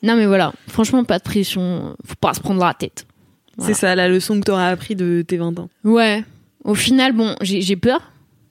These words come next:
Speaker 1: de, de l'échéance de la vie, mais je suis quand même contente d'avoir fait tout ce travail sur moi, sur mon rapport à mon corps, à mes parents, à, à mes amis, à mes amours, euh, à la vie, quoi.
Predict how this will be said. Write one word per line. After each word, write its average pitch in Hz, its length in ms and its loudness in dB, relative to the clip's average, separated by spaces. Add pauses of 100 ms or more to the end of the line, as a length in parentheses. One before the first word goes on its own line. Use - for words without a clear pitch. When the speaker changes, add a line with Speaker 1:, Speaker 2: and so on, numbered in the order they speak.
(160)
Speaker 1:
de, 185 260 2
de 175 140 -2
l'échéance 185 480 0
de 180 80 2
la 170 160 2
vie, 214 180 -4 (640)
mais 226 320 4 (300)
je - 80 -12
suis - 80 -6
quand 214 100 -2
même 190 160 0
contente 220 320 0
d'avoir 190 240 2
fait 214 140 -2
tout - 200 -6
ce - 120 -4
travail 180 580 0
sur - 240 -4
moi, 170 240 0
sur 175 300 -4
mon 180 160 0
rapport 180 280 2
à 180 80 4
mon 175 200 -4
corps, 175 320 0
à 185 40 0
mes 170 160 -2
parents, 170 520 0
à, 170 100 -4 (580)
à 196 100 2
mes 190 240 2
amis, 185 260 2
à 185 60 2
mes 175 220 0
amours, 180 400 2
euh, 170 220 2
à 170 100 0
la 170 140 2
vie, 165 180 -4
quoi. - 240 -8